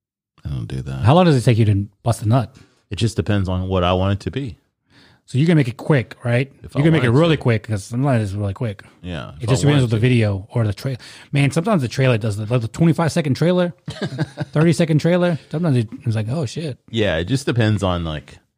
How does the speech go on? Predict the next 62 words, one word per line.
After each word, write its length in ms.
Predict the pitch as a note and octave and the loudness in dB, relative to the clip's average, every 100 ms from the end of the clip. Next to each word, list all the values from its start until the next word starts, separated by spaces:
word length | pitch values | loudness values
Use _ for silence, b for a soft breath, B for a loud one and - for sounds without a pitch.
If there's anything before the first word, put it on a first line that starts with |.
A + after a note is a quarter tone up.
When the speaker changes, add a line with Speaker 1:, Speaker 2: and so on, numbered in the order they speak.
| _ - | _ -2
Speaker 1:
I 100 | F3+ | 2
don't 140 | D#3 | 4
know 80 | B2+ | 4
if 100 | B2 | 2
I 80 | A2 | 0
could 140 | G2 | -2
do 120 | G2 | 0
it 60 | F2+ | -2
in, 100 | F2 | -2
like, 320 | E2 D2 - - | -4 -6 -8 -6
under 200 | G2+ D#2 | -6 -6
ten 340 | - - F#2 | -6 -4 -4
seconds, 400 | - F2 F#2 C#2+ | -4 -6 -6 -8
but 140 | - E2+ | -8 -8
at 120 | F2+ | -4
least 280 | G3 - F2+ | -6 -4 -4
a 40 | |
minute. 520 | D2 E2+ G#2 E2 - _ | -2 -2 -2 -4 -10 _
I'm 160 | E2+ E2+ | -6 -2
sure 180 | B2 B2 | 2 4
I 60 | |
Speaker 2:
Yeah. 140 | A2+ G#2+ | 4 2
Speaker 1:
could 80 | |
probably 220 | G2+ D2+ C#2 | 0 -2 -4
jerk 220 | D2+ C#2+ | -8 -6
off 180 | C2+ - | -8 -8
in 60 | C2 | -10
a 60 | |
minute 360 | B1 B1+ B2 - _ _ - | -10 -10 -12 -16 _ _ -18
or 80 | - | -10
finish 360 | - D#2+ - | -6 -6 -6
in 100 | B1 | -12
a 60 | - | -14
minute. 360 | - A2+ - - b b b - | -16 -16 -20 -20 b b b -4
Speaker 2:
So 180 | - | 2
when 120 | D#3 F3+ | 4 6
you're 100 | G3 | 6
jerking 380 | E3 F3+ D#3+ | 4 4 4
off, 400 | C3+ D3 A#2+ - - - - | 4 4 2 -4 -20 -20 -20
when 200 | - C3 | -2 2
you're 140 | B2+ A2+ | 4 2
having 320 | - C3 A#2 | 0 0 0
sex, 380 | - C#3 B2+ - | 0 0 -2 -4
because 200 | A2+ G#2 | -2 -2
you, 60 | G2+ _ - | -4 _ -2
you 80 | B2 | 0
know, 100 | A2 | 0
clearly 320 | - B2+ A2+ | 0 2 2
you 60 | |
can't 200 | G#2 A#2 | 0 -2
come 120 | - A#2 | -2 -2
from 160 | A#2 | -2
the 60 | G#2 | -4
condom 480 | - A#2+ C#3+ D3+ D#3 | -2 2 2 0 0
and 80 | D3 | -2
Speaker 1:
Mm-hmm. 60 | F2 | 0
Speaker 2:
stuff. 360 | E3 F3 E2 - | 0 0 -2 -2
It, 60 | C3+ | 2
obviously, 280 | D3 B2+ | 4 4
it's 40 | B2 | 4
not 140 | B2 | 2
the, 120 | B2 | 0